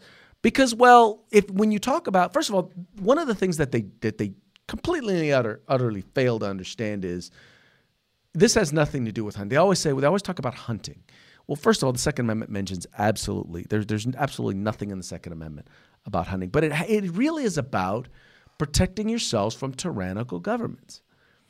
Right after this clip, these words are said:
And the reason why it was written into our Constitution, into our Bill of Rights,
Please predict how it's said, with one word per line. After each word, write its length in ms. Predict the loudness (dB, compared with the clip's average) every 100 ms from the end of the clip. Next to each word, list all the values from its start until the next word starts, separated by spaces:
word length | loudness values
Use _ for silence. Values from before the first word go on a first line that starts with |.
| _ _ _ _ 2
And 300 | 6 6 4
the 240 | 0 2
reason 500 | 4 4 4 4 2
why 180 | 4 4
it 120 | 4
was 160 | 0 -2
written 480 | -2 -2 -2 -6 -2
into 400 | 0 0 0 2
our 100 | 0
Constitution, 800 | 0 -4 -4 -6 -8 -6 -4 -4
into 220 | -4 -2
our 80 | -4
Bill 180 | -2 -6
of 140 | -6
Rights, 360 | -2 0 0